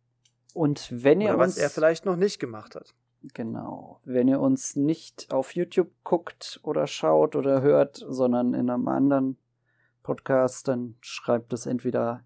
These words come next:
Speaker 1: entweder geht ihr rüber auf YouTube für den Kommentar oder ihr könnt uns auch auf Twitter etwas zukommen lassen. Ja,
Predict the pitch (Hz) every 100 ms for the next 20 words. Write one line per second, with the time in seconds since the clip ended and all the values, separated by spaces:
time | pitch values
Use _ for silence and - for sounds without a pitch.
0 | _ - 143 123 127 120 127 127 123 127
1 | 127 123 147 135 139 131 147 131 123 -
2 | 127 123 123 120 120 120 110 - - 127
3 | 120 - - - - - - 143 - 131
4 | 117 _ _ _ _ _ _ _ _ _
5 | - 143 - 123 - - 135 - 123 123
6 | 120 120 120 - 120 120 113 _ _ _
7 | _ _ _ _ _ _ _ _ _ _
8 | _ _ _ _ 262 202 147 135 190 226